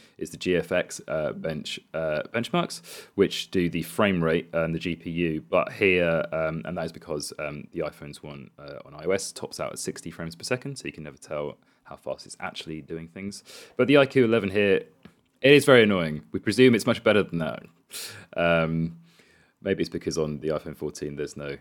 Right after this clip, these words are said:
high refresh rate display. Come on, Apple. And then on the I Q eleven, we see basically it nearly got a hundred and twenty frames per second in every test, which is far and away the best score we've seen there. And this is also a phone,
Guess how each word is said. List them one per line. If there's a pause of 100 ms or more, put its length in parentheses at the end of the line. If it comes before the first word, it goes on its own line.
high
refresh
rate
display.
Come
on,
Apple.
And
then
on
the
I
Q
eleven,
we
see
basically (500)
it
nearly
got
a
hundred
and
twenty
frames
per
second
in
every
test, (320)
which
is (160)
far
and
away
the (100)
best
score
we've
seen
there. (600)
And
this
is
also
a
phone,